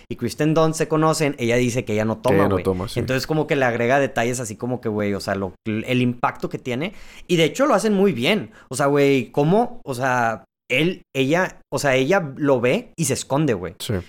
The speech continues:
Speaker 1: Y es de que no, de que yo como con las sirvientas, este, porque yo no puedo comer en la misma mesa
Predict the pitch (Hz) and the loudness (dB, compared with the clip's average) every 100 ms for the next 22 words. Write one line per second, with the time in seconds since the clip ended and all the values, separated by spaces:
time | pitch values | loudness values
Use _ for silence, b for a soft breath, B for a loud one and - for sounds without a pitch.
0 | - 127 139 139 147 175 143 135 143 135 | -6 0 2 4 2 0 0 2 4 2
1 | 127 117 110 123 143 143 156 151 151 139 | 0 -2 0 0 0 0 0 0 0 2
2 | 127 123 113 120 110 117 127 127 165 156 | 4 2 0 -2 -2 0 0 0 0 0
3 | 123 - 113 110 107 107 110 117 107 113 | -2 -2 -2 0 0 0 -4 -2 -2 -2
4 | 120 123 131 113 110 120 107 104 110 107 | -2 -2 -2 -2 0 0 0 0 0 -2
5 | 98 - | 0 -2